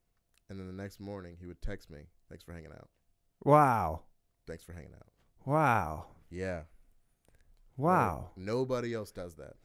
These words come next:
Speaker 2: This day and age, no way.
Speaker 1: Nobody does that.
Speaker 2: Wow.
Speaker 1: And he would, he would personalize, like, "Thanks for the weed. Thanks for the," you know?
Speaker 2: Dope.
Speaker 1: Like,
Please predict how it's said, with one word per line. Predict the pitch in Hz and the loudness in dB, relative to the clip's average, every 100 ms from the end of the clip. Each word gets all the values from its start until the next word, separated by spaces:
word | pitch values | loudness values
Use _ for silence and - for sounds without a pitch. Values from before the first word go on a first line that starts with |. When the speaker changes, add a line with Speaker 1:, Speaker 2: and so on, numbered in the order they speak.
| 98 | 4
Speaker 2:
This | 147 - | 6 6
day | 180 165 | 4 4
and | 143 | 4
age, | 147 131 117 | 4 2 0
no | 123 147 | 4 4
way. | 95 98 123 87 82 - _ _ - | 4 2 0 -2 -6 -12 _ _ -14
Speaker 1:
Nobody | 92 104 117 117 120 110 98 | -10 -4 -4 -2 -2 -4 -6
does | 92 87 80 | -10 -12 -14
that. | 71 62 _ | -18 -18 _
Speaker 2:
Wow. | 113 131 160 160 117 76 82 - - | 0 4 4 4 2 0 -6 -12 -12
Speaker 1:
And | 113 | -8
he | 123 | -6
would, | 123 113 92 | -6 -8 -10
he | 113 | -10
would | 107 95 | -10 -6
personalize, | - 123 - 92 69 | -6 -6 -8 -12 -12
like, | 90 - | -14 -14
"Thanks | 98 - | -16 -16
for | 87 | -16
the | |
weed. | 82 78 76 _ _ _ _ _ | -16 -16 -20 _ _ _ _ _
Thanks | 95 - | -16 -14
for | 87 | -16
the," | 78 - | -14 -12
you | |
know? | 95 92 90 _ - | -12 -12 -14 _ -2
Speaker 2:
Dope. | 143 101 - - - | 0 0 -2 -12 -14
Speaker 1:
Like, | 101 98 92 - | -10 -10 -10 -20